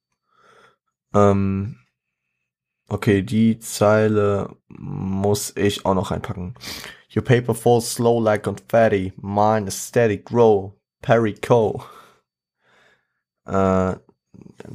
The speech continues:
dein Geld, also dein Geld fällt langsam wie Konfetti. Also das dauert lang, bis du dein Geld kriegst. Mei-, äh, meins, äh, wächst, also mein Geld wächst ständig an.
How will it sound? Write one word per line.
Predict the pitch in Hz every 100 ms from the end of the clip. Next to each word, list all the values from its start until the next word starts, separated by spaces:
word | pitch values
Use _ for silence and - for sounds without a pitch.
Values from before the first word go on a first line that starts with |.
| - -
dein | - 104 110
Geld, | 107 110 110 - - -
also | 95 95 92 92 117 - _
dein | - 98 98
Geld | 98 98 95 - - _ _ _ _ _ _
fällt | _ - - 104 104 95
langsam | 104 107 107 101
wie | 98
Konfetti. | - 92 - 110 120 117 117 - _ _ _
Also | 95 92 92
das | 90 92 -
dauert | 104 101
lang, | 101 107
bis | 104
du | 98
dein | 92
Geld | 107 117 -
kriegst. | 117 113 - - - _ _ _ _ _ _ -
Mei-, | 95 95 95
äh, | - 98 92
meins, | 95 98 101 101 - -
äh, | - 98 95 95 -
wächst, | 95 123 98 - - -
also | 92 90
mein | 90 55 92 95
Geld | 95 95 - 87
wächst | 90 -
ständig | - 98 95 95 -
an. | 110 117